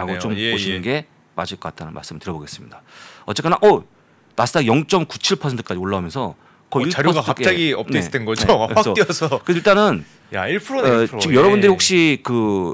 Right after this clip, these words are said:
Speaker 2: 사상 최고치 대비 얼마나 밑에 있는지 혹시 아십니까? 슈카님 혹시 아십니까?
Speaker 1: 나스닥이요?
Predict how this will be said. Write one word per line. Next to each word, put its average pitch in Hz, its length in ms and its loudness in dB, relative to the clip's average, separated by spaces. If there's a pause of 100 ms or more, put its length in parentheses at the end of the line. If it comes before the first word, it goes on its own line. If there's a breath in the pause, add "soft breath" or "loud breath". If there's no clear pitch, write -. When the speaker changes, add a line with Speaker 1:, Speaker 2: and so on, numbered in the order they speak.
(160)
Speaker 2:
사상 214 380 0
최고치 - 380 -2
대비 175 160 2
얼마나 156 320 4
밑에 113 220 -4
있는지 110 160 -4
혹시 107 160 -8
아십니까? 82 480 -12 (200)
슈카님 165 300 -8
혹시 113 180 -8
아십니까? 82 500 -10
Speaker 1:
나스닥이요? 101 600 -6